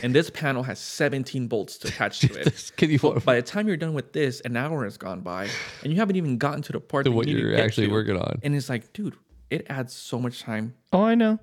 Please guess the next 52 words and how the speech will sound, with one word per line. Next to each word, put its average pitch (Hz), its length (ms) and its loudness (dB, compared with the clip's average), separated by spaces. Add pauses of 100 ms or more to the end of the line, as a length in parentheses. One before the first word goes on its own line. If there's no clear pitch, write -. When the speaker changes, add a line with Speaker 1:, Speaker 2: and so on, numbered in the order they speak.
Speaker 1:
Unless 147 340 2
you're 175 140 2
a, 113 200 0
a 101 40 -4
complete 147 600 -6 (680)
B 139 120 -2
M 139 100 -2
W 131 440 0
guy, 127 280 -2
you're 123 140 -4
like, - 220 -8 (100)
I'm, 147 280 -2
I'm 135 200 -2
a 113 60 -4
Honda 113 360 -2
guy, 95 200 -2
you 101 100 -4
know. 113 320 -2
I 113 80 0
build 123 200 -2
Speaker 3:
Yeah. 117 280 4
Speaker 1:
or 127 180 6
build 120 320 0
Toyotas. 120 340 0
I 120 40 0
put 127 160 -2
a - 40 -4
lift 117 240 -2
kit 120 140 -2
on 117 160 0
here 120 180 -2
and 113 140 0
there. 143 160 2
I'll 127 80 2
build 117 240 -2
a 110 40 -2
motor, 120 400 0
but 117 220 -2
I'm 113 180 0 (340)
this 147 240 -6
is 113 160 -10
different. - 500 -2 (120)
Euro 147 200 2
cars 110 280 -4
are 110 60 -10
just 107 180 -14
different 98 320 -8
in 107 40 -8
general. 101 440 -10
Speaker 3:
They 123 180 4
are. 120 260 2 (140)
My, 139 240 6